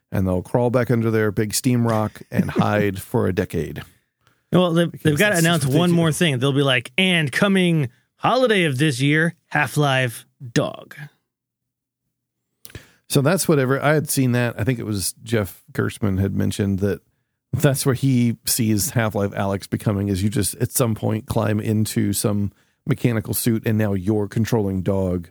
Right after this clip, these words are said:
Speaker 1: through V R,
Speaker 2: <laughs>
Speaker 1: through Alyx, through
Speaker 2: At
Speaker 1: her suit in the game. Yeah. I was like, "Oh, that, that could be fun."
Speaker 2: I would wanna know why she
Speaker 1: I'll
Speaker 2: never
Speaker 1: never
Speaker 2: does that in
Speaker 1: know.
Speaker 2: Half-Life two.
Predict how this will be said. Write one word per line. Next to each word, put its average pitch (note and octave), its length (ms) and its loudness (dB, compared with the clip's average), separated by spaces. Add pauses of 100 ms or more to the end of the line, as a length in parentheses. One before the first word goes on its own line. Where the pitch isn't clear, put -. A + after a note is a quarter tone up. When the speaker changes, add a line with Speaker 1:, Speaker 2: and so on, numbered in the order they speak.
Speaker 1:
through F3 280 2
V C3+ 220 2
R, A#2+ 340 0
Speaker 2:
<laughs> - 480 -4
Speaker 1:
through B2 260 0
Alyx, G#2 580 -2 (260)
through A#2+ 360 0
Speaker 2:
At C3+ 60 0 (120)
Speaker 1:
her G#2+ 140 -4
suit G#2+ 340 0
in A2 140 -2
the G2+ 80 0
game. G2+ 420 0 (100)
Yeah. F#2+ 360 -2 (560)
I - 80 0
was G#2+ 80 0
like, G#2+ 100 0
"Oh, G3 180 2
that, G3+ 180 0 (120)
that E3 160 0
could E3 200 -2
be A2 120 0
fun." G2+ 440 -2 (100)
Speaker 2:
I C3+ 100 2
would C#3 160 0
wanna C#3+ 160 0
know C#3+ 140 2
why C#3 140 2
she C3+ 40 2
Speaker 1:
I'll F3 140 2
Speaker 2:
never C#3 40 2 (140)
Speaker 1:
never - 20 -2
Speaker 2:
does C#3 220 0
that C#3+ 120 0
in C#3 40 0
Speaker 1:
know. C#3+ 80 2
Speaker 2:
Half-Life C#3+ 300 -2
two. D3 340 0